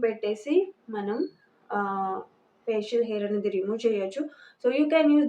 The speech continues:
that kind of products. ఒకవేళ మీరు బడ్జెట్ లేదు, uh, ఉన్న వాటితోనే సరిపెట్టుకుందాం అనుకుంటే మాత్రం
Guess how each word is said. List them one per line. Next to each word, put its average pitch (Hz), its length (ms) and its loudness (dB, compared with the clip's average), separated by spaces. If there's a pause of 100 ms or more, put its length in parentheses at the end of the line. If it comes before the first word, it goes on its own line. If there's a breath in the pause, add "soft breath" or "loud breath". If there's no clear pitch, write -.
that 208 220 2
kind 233 240 2
of 240 40 -4 (120)
products. 208 380 0
ఒకవేళ 254 300 4 (120)
మీరు 254 160 -2 (100)
బడ్జెట్ 226 380 0
లేదు, 220 220 2 (500 loud breath)
uh, 202 180 0
ఉన్న 226 120 4 (120)
వాటితోనే 233 500 4
సరిపెట్టుకుందాం 214 720 -2 (100)
అనుకుంటే 202 360 -4 (100)
మాత్రం 247 260 0